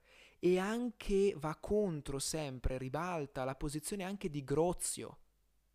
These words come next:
Grozio con il suo appetitus societatis, l'abbiamo visto, eh, nell'episodio dedicato al giusnaturalismo, alle integrazioni sul giusnaturalismo, eh, spiega come l'uomo per natura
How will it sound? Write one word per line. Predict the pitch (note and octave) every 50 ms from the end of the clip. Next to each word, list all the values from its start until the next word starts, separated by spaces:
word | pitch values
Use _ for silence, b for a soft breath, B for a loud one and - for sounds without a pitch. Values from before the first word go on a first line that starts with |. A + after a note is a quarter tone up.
| _ _ _ _ _ _ _ _ _ _ _ _ _ _ _ _ _
Grozio | - - D#3 G3 G#3+ - - - - D#3 C#3
con | - - C#3+
il | C#3 C3+
suo | - - - E3+ D3+
appetitus | C#3+ B2+ - - C#3 - - F3+ - - A#2 - -
societatis, | - - C#3+ - - B2+ - - D3+ D#3 D3+ - - A#2+ A#2 - - -
l'abbiamo | A#2+ A#2+ A#2 B2+ B2 A#2+ A#2+
visto, | B2+ D#3 D#3 - - - C#3 B2 A#2 A#2+ b b b b b b b
eh, | - A2+ A2+ A#2 A2+ A2
nell'episodio | A#2+ A#2+ A#2+ B2 - - B2+ C3+ D3+ D3+ C#3+
dedicato | B2+ B2 B2+ - B2+ - - C3
al | B2 A#2+
giusnaturalismo, | A#2+ C#3 D3 C#3 C3+ C3 A#2+ - C#3 B2+ A#2+ A#2 B2 C3+ C3 A#2 - A#2 A2
alle | A2 A#2 A#2
integrazioni | A#2+ A#2+ - B2+ A2+ B2+ A#2 A2+ - - - D#3 C#3+ C3+
sul | B2+ - B2 A#2+ A#2+
giusnaturalismo, | B2+ B2+ B2 C3 A#2+ - C#3 B2+ A#2 A#2 B2+ C3+ B2 A2+ A2+ A#2 A2+ A2 A2+ - B B B B B B B B B B B B
eh, | - - A2 A2+
spiega | A2+ - - G3 E3+ E3+
come | D#3 - D#3+ D3+ C#3+
l'uomo | C#3+ C#3+ D#3 F3 F#3 F3 D#3
per | C#3 - - D#3+ D#3 D3
natura | D3 C#3 C3+ C3+ - - F#3 G#3 G#3+ F#3+ D#3 C#3 B2 A2 A2+